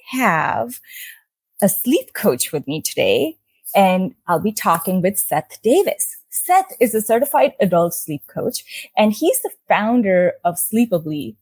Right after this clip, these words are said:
a Denver-based team of sleep coaches who help adults and children sleep better.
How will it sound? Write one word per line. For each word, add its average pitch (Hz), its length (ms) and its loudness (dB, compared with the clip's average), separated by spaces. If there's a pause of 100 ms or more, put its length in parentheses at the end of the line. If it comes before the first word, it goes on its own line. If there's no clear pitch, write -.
a 196 80 4
Denver-based 196 880 0 (280)
team 330 260 2
of 262 120 2
sleep 247 320 -4
coaches 202 440 -2 (160)
who 214 200 -2
help 311 280 0 (140)
adults 233 440 2 (180)
and 320 280 2
children 202 440 0
sleep 196 380 -4
better. 233 340 2